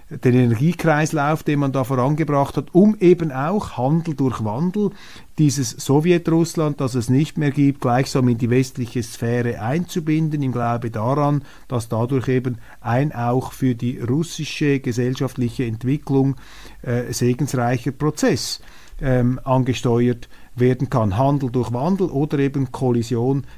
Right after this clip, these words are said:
Konfrontation, das sind die beiden Konzeptionen. Kanzler Scholz scheint sich nicht, äh, wirklich zu getrauen, seine Vorstellung, seine Konzeption da beherzt zu vertreten. Man spürt eine gewisse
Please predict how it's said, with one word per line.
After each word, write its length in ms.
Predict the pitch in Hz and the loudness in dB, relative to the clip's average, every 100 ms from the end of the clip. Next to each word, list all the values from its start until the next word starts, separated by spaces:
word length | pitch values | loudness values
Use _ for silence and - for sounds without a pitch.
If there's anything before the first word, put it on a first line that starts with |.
| - | -2
Konfrontation, 1000 | 151 151 135 127 120 120 - 131 175 160 | 2 2 4 0 0 -4 -2 -2 0 -2
das 240 | 135 - | -4 -2
sind 260 | 143 127 127 | -2 -2 -4
die 60 | |
beiden 460 | 120 117 120 120 113 - - | -2 -2 0 -2 -4 -10 -10
Konzeptionen. 1040 | - 139 127 127 117 - 131 170 196 180 - - - - - - - | 2 4 4 0 -2 0 2 6 6 4 0 -20 -20 -20 -20 -20 -6
Kanzler 400 | - 139 131 120 | 2 4 4 0
Scholz 600 | 117 131 165 165 - - - - - - - - | 2 4 4 2 -4 -6 -14 -20 -20 -20 -20 -10
scheint 480 | - - 135 165 - | 0 2 4 4 4
sich 220 | 143 127 | 0 2
nicht, 420 | 170 190 - - | 2 2 -4 2
äh, 400 | 160 147 143 127 143 | 4 6 4 2 4
wirklich 340 | 175 151 - | 4 2 0
zu 120 | 143 | 0
getrauen, 720 | 131 120 127 117 147 202 190 | 0 0 0 0 2 4 4
seine 580 | 135 - 139 160 147 127 - - - - | 4 -2 0 2 4 2 -2 -18 -20 -20
Vorstellung, 800 | - 147 156 160 - 147 147 143 | -2 4 4 2 2 4 6 4
seine 320 | 131 135 143 143 | 4 2 2 2
Konzeption 1040 | 147 139 127 127 117 - 123 139 165 156 | 2 2 2 -2 -2 0 2 4 4 4
da 380 | 139 131 127 113 - - | 4 4 4 2 -10 -10
beherzt 720 | - 117 127 143 - - - - | -2 2 4 2 0 -8 -8 0
zu 160 | 143 | 2
vertreten. 680 | 120 117 135 135 185 - 175 | 2 -4 2 4 4 2 0
Man 160 | 147 127 | 2 0
spürt 420 | - 151 156 - | 0 2 2 0
eine 240 | 131 135 | 2 2
gewisse 680 | 123 131 135 135 - 127 120 | 4 4 4 2 2 2 2